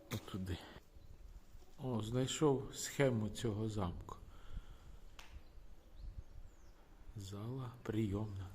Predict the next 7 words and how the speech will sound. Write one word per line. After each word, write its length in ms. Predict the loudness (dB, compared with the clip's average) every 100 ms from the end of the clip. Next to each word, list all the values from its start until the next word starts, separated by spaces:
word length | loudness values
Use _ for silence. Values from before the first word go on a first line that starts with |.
| -8 -8 -6 -6 -6 -8 -8 -8 -8 -8 -8 -6 -6
Оце 260 | -4 -2
він 220 | -2 -2 -4
такий. 500 | -8 -8 -8 -8 -10 -14 -16 -18 -16 -14 -10 -6
З 60 |
висоти 580 | -4 -4 -4 -4 -2 -2 -2 -8 -8 -12 -12 -6
пташиного 880 | -2 0 2 2 2 2 2 0 0
польоту. 600 | 0 0 0 0 -2 -4